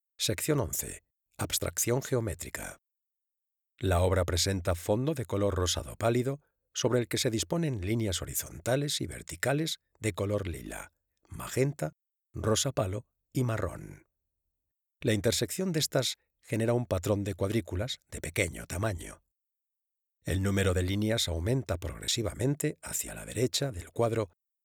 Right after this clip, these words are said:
haciendo cada vez más difícil percibir el color del fondo. El lienzo se divide en tres espacios diferenciados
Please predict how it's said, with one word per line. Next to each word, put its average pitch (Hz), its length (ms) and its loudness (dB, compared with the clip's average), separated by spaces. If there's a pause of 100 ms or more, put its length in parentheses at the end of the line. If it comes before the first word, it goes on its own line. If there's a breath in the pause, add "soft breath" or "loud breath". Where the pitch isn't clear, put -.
(240)
haciendo 156 400 0
cada 160 200 -2
vez 139 220 -4
más 123 300 -2
difícil 170 440 -2
percibir - 540 -4
el 110 160 -4
color 92 380 -4
del 92 160 -2
fondo. - 500 -10 (1200)
El 110 140 2
lienzo 110 340 2
se 135 140 2
divide 101 480 0
en - 140 -8
tres - 220 -4
espacios - 460 0
diferenciados 113 800 0